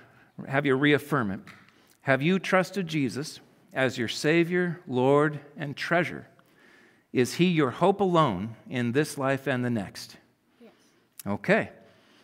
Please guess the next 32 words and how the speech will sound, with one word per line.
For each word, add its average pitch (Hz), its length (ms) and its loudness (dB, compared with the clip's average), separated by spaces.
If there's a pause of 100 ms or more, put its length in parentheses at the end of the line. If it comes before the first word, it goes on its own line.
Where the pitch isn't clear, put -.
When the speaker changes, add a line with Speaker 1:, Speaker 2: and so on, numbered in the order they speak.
(140)
Speaker 1:
Based 156 300 4
upon 160 300 4
your 156 80 2
profession 160 480 2
of 147 80 -2
faith, 160 440 0 (360)
I 117 80 0
baptize 147 640 4
you 147 120 2
now 139 480 2
in 120 120 -2
the 120 60 0
name 127 220 0
of 120 80 -6
the 113 80 -6
Father, 185 560 4 (300)
the 151 100 0
Son, 147 520 0 (160)
and 123 180 -2
the 139 80 0
Holy 147 300 2
Spirit. 110 400 -6 (340)
Okay, 131 340 -2
ready? 143 280 -2 (1080)
Buried 147 300 6
with 175 160 -2
Christ 185 380 4
in 180 60 2
his 170 100 0
death 196 260 6
for 208 140 0
you, 214 260 2